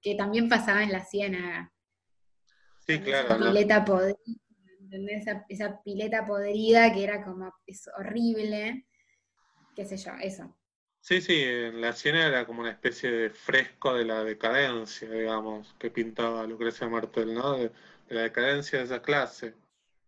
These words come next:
Speaker 2: Eh, acá me parece que hay como una cosa más sutil, creo, porque está como más puesto en foco,
Speaker 1: Sí.
Speaker 2: insisto con esto de que no está en primer plano, ni es lineal, el tema del conflicto de qué es lo que pasó con este accidente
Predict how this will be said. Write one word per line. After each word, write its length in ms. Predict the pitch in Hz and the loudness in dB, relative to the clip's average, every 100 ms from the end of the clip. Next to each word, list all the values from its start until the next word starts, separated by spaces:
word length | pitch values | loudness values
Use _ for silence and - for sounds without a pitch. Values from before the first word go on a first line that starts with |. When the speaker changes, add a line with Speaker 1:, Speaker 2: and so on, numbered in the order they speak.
| _ _ _ _ - | _ _ _ _ -6
Speaker 2:
Eh, 60 | |
acá 480 | 123 110 117 113 135 | -2 -2 -4 0 2
me 140 | 151 143 | 2 2
parece 400 | 131 131 - 123 | 2 2 0 0
que 60 | |
hay 100 | 127 | 0
como 220 | 120 127 | -2 -6
una 180 | 123 120 | -6 -6
cosa 520 | 127 120 131 120 120 151 _ _ _ _ _ _ _ - | -8 -4 -2 0 -2 -6 _ _ _ _ _ _ _ -6
más 200 | 139 151 | -4 -2
sutil, 520 | - 143 165 147 127 | -4 0 2 0 -2
creo, 520 | - 135 131 131 151 - _ | -2 0 2 -2 -6 -12 _
porque 520 | 127 - - 120 120 - - | -14 -8 -4 -2 -4 -8 -20
está 240 | - 135 | -4 -2
como 180 | 135 135 | 0 0
más 220 | 131 135 - | 0 -2 -4
puesto 260 | 139 131 139 | -8 -6 -8
en 80 | 127 | -6
foco, 560 | 139 131 139 135 139 _ _ _ _ _ _ _ _ _ | -4 -2 -2 -2 -4 _ _ _ _ _ _ _ _ _
Speaker 1:
Sí. 60 | 190 | -14
Speaker 2:
insisto 420 | 127 - 151 139 | -8 -4 -4 -2
con 100 | 131 | -2
esto 220 | 135 - | -2 -2
de 80 | 117 | 0
que 80 | 117 | 0
no 80 | |
está 260 | 117 - 127 | -2 -2 0
en 120 | 120 | 0
primer 300 | 113 110 107 | -2 -2 -4
plano, 380 | - 110 107 107 | -2 -2 -2 -4
ni 120 | 113 | -4
es 100 | 117 | -2
lineal, 460 | 117 113 117 120 135 | -2 0 2 2 0
el 100 | 117 | -4
tema 200 | 117 117 | -2 0
del 160 | 113 | -2
conflicto 680 | - 113 - - 131 - - | -2 -6 -4 -4 -4 -4 0
de 120 | 117 | 0
qué 100 | 117 | 0
es 80 | 120 | -2
lo 80 | 117 | 0
que 100 | 110 | -2
pasó 280 | 107 - 117 | -4 -6 -6
con 100 | 113 | -4
este 200 | 107 - | -2 -2
accidente 840 | - - 120 127 123 120 117 131 | -2 -4 0 0 0 -4 -4 -6